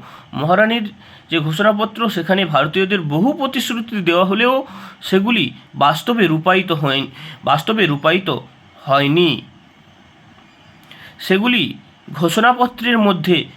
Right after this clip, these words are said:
সীমাবদ্ধ ছিল। বিভিন্ন প্রতিশ্রুতি দেওয়া হয়েছিল, অমুক দেওয়া হবে, তমুক দেওয়া হবে, কিন্তু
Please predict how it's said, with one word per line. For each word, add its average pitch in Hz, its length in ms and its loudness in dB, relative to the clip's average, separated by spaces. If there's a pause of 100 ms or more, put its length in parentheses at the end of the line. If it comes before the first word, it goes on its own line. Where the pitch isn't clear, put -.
সীমাবদ্ধ 147 600 -2
ছিল। 123 280 -10 (320)
বিভিন্ন 294 400 0
প্রতিশ্রুতি 240 540 -8
দেওয়া 214 200 0
হয়েছিল, 196 480 -2 (480)
অমুক 165 240 -6
দেওয়া 170 240 -2
হবে, 170 320 -2
তমুক 151 260 -8
দেওয়া 165 180 2
হবে, 165 200 -4
কিন্তু 160 440 -8